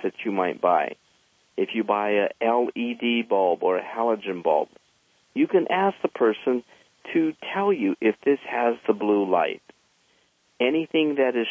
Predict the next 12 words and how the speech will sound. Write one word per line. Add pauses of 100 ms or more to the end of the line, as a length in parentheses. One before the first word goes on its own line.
showing
light
that's
above
the
five
thousand (440)
wavelength
is
going
to
be